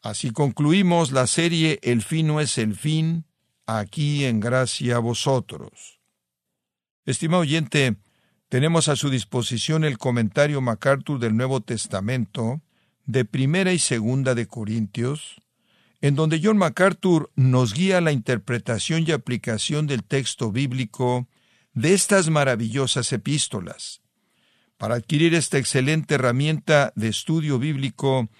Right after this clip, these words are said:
visite nuestra página en gracia punto org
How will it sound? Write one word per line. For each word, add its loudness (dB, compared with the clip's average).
visite 2
nuestra 0
página 0
en 2
gracia 4
punto 0
org -2